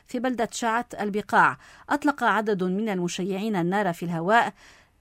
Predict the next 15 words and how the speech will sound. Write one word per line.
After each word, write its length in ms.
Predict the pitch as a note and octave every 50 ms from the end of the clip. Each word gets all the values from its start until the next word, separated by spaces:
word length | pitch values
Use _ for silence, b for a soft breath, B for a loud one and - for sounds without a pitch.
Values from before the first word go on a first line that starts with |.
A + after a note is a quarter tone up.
| _ _ _ _ _ _ -
أثناء 400 | G#3+ G#3 - - C#4+ C#4 A#3+ A#3
الاحتجاج 640 | G#3+ G3+ - - - F3+ E3+ G3+ A3+ A#3 B3 A3 F#3+
أمام 400 | - - G#3+ G#3 G#3 G3+ F#3+ F3+
مركز 380 | F#3+ G#3+ A#3 - - G#3 F3+ F3
الجيش 420 | F3 E3 D#3 G#3 G#3+ A3+ G#3+ -
في 100 | - B3+
المنطقة، 500 | A3 G3 D#3+ D3+ - E3 - - F3 E3
ما 120 | E3 E3+ E3+
اضطر 300 | E3+ - A#3+ A#3 A3 F#3
العسكريين 680 | D#3+ D3 D#3 F3+ - - - F3+ D#3+ F3+ G#3+ A3+ G#3+
إلى 300 | E3+ G#2+ D#3+ F3 D#3 A#2+
إطلاق 300 | D#3+ - A#3+ A#3 - -
النار 280 | F#3 F3 F#3 G3+ G3
في 100 | F#3+ -
الهواء 480 | - D#3 D#3+ E3+ F3 F#3+ A3 A#3 - -